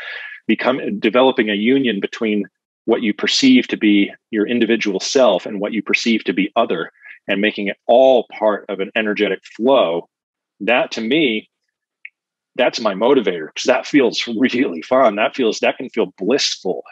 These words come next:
at times to be in that space of really just, I think most people only have a tiny fraction of the experience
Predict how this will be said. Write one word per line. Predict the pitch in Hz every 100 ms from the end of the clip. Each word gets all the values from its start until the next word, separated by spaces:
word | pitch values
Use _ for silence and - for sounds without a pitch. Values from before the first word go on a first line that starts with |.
| _
at | 95 -
times | - 95 85 90 -
to | -
be | - 107 113
in | 101
that | 92
space | - - 117 101 -
of | 95 92 - - - _ _ -
really | 117 127
just, | 107 107 - - _
I | 113
think | 120 120 -
most | - 127 147 -
people | 147 135 127
only | 139 127
have | 123 123
a | 120 120 -
tiny | - - 139 151 151
fraction | - - - 156 175 175 - 110 - _ _ _ _ _ _ _
of | 135 117 95
the | 98 113
experience | 104 - 127 131 107 87 - -